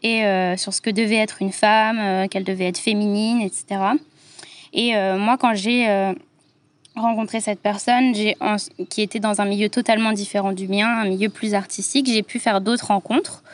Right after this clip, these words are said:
Et j'avais la sensation que c'était, euh, des personnes, euh, à l'aise avec la diversité, euh, parmi les femmes, la diversité parmi les hommes. Donc, euh, ça confirmait, euh, mes questions, euh, sur, euh, mes propres attirances et mon propre désir.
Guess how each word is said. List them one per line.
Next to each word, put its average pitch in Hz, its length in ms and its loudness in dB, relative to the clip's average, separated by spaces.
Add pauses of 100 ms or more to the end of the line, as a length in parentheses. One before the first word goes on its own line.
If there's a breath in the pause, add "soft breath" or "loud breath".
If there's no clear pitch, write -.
(380 loud breath)
Et 196 260 0
j'avais 196 240 2
la 220 100 2
sensation 196 460 -2
que - 80 -12
c'était, 214 360 -2
euh, 185 200 2 (540 loud breath)
des 190 180 -2
personnes, 202 500 0
euh, 180 340 0 (520)
à 202 120 2
l'aise 226 460 2
avec 196 280 0
la 190 120 2
diversité, 208 880 -2
euh, 190 340 0 (520 loud breath)
parmi 202 260 2
les 202 120 2
femmes, 214 280 0
la 202 120 0
diversité 208 580 -4
parmi 190 300 -2
les 185 180 -2
hommes. 220 260 4 (540 loud breath)
Donc, 208 260 -2
euh, 190 220 2
ça 190 160 0
confirmait, 202 640 0
euh, 190 160 2 (460 loud breath)
mes 202 180 2
questions, 214 540 -2
euh, 185 240 0
sur, 196 300 -2
euh, 175 120 2
mes 190 160 0
propres 214 400 -2
attirances 196 540 -4
et 190 60 -4
mon 190 160 0
propre 185 340 -2
désir. 185 440 0